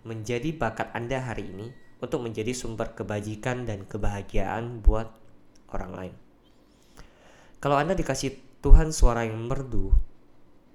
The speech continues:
maka bernyanyilah. Kalau Anda dikasih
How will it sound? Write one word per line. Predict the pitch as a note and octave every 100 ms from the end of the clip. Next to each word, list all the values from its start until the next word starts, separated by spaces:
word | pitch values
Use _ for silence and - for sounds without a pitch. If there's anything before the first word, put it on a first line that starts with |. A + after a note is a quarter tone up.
| - - -
maka | A2 A2 - C3 C3 B2+ - - _ _
bernyanyilah. | G#2+ G2+ G#2 G#2 A2 F2+ - - - - - - - - - - -
Kalau | A#2+ A#2+ -
Anda | B2 C3 D3+
dikasih | C#3 A#2+ A2+ - A#2 A2 A2+